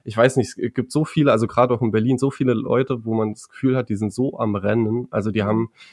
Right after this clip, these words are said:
Speaker 1: seit, keine Ahnung, zwanzig Jahren keinen Urlaub gemacht,
Speaker 2: Mhm.
Speaker 1: haben, äh, jeden Tag, dass morgens um sechs der Wecker klingelt und, und so weiter und, ähm, ja, aber, aber, aber trotzdem hab ich so das Gefühl, nö, aber meinen Eltern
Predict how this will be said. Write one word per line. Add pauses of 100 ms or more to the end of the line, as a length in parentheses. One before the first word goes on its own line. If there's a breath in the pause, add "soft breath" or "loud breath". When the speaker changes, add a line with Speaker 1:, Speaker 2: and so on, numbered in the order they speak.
(100)
Speaker 1:
seit, (260)
keine
Ahnung,
zwanzig
Jahren
keinen
Urlaub
gemacht,
Speaker 2:
Mhm.
Speaker 1:
haben,
äh, (680 loud breath)
jeden
Tag, (500)
dass
morgens
um
sechs
der
Wecker
klingelt
und,
und
so
weiter
und,
ähm, (680)
ja,
aber,
aber,
aber
trotzdem
hab
ich
so
das
Gefühl,
nö,
aber
meinen
Eltern